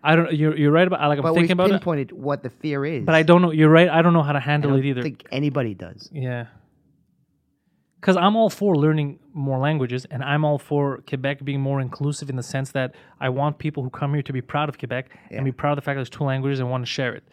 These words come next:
Speaker 1: I don't know how to get to that level, especially now, because there's such a schism. Now it feels like, apart from,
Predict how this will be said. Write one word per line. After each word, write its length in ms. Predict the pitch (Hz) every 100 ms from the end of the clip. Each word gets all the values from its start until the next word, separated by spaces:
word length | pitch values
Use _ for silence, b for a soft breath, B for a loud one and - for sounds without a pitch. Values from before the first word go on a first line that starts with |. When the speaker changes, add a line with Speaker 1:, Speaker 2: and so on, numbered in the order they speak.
| b b b -
Speaker 1:
I 140 | 139
don't 240 | 131 147 170
know 80 | 156
how 100 | 160
to 80 |
get 140 | 135 151
to 60 | -
that 160 | 135
level, 220 | 139 165 143
especially 380 | - 202 196
now, 360 | 147 151 160 139 B B _
because 260 | 151 156 139
there's 80 |
such 220 | - 170 160
a 40 |
schism. 540 | - - 156 135 123 b b b
Now 300 | 143 160 202
it 80 | 175
feels 400 | - 160 175 160
like, 140 | 139
apart 340 | - - 175 160
from, 420 | - 147 127